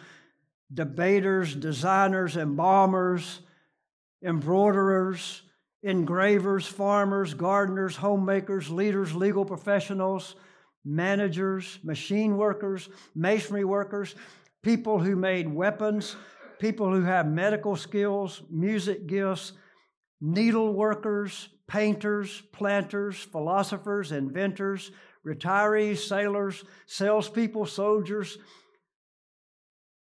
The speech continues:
tailors, tax collectors, teachers, writers,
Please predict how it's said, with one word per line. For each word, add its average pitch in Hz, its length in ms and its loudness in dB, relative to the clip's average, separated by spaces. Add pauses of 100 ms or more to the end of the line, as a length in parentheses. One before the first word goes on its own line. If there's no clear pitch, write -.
(200)
tailors, 208 960 0 (720)
tax 185 360 -2
collectors, 196 960 -2 (840)
teachers, 214 680 0 (140)
writers, 196 760 0